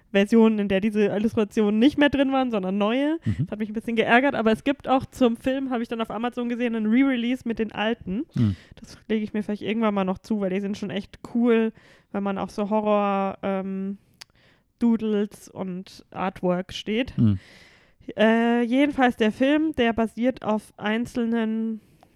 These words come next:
Speaker 1: Stories, die dort vorkommen. Also die Bücher sind so ganz kurze Horrorgeschichtchen,
Speaker 2: Mhm.
Speaker 1: ähm, in denen auch so kleine Anweisungen drin sind.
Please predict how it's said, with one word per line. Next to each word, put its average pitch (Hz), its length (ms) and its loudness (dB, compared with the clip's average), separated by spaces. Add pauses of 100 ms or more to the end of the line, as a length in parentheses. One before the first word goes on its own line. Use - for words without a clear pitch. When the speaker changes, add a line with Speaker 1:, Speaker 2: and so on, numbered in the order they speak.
Speaker 1:
Stories, 262 840 -2
die 247 200 -4
dort 214 280 -2
vorkommen. 254 420 -2
Also 220 160 -2
die 214 140 -6
Bücher 285 380 2
sind 240 300 -8
so 220 360 0 (960)
ganz 247 300 0
kurze 269 840 2 (100)
Horrorgeschichtchen, 269 1300 -2 (100)
Speaker 2:
Mhm. 127 220 -2 (140)
Speaker 1:
ähm, 233 560 0 (180)
in 220 180 -2
denen 254 340 -2
auch 220 220 -2
so 220 140 -8
kleine 240 680 -2
Anweisungen 220 640 -2
drin 185 280 -4
sind. 190 360 -2